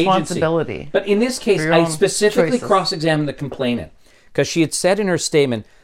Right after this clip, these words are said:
Speaker 2: he had done things to make me comfortable so that I would agree to what he wanted to do. Stop for one second.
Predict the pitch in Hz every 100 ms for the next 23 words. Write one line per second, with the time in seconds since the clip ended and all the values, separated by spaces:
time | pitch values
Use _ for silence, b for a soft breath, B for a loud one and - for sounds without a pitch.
0 | b b - - 202 226 214 196 156 _
1 | _ _ 160 160 196 180 123 95 113 -
2 | - _ _ _ - - - - - 156
3 | 160 160 165 147 165 160 - 147 127 -
4 | 127 123 - 127 123 127 107 98 120 127
5 | 98 92 _ _ - 123 127 113 123 110
6 | 113 107 113 95 92 - - - - -
7 | - 139 110 - 98 98 - 82 -